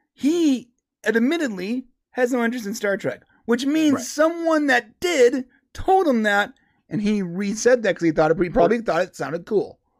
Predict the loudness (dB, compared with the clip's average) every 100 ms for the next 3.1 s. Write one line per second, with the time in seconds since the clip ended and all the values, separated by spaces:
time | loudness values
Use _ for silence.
0 | _ _ -6 -6 -6 -6 -2 -2 -2 0
1 | 2 2 -4 -8 -8 -6 -6 -4 -4 -4
2 | -4 -4 -8 _ -14 -8 -8 -8 -6 -6
3 | -6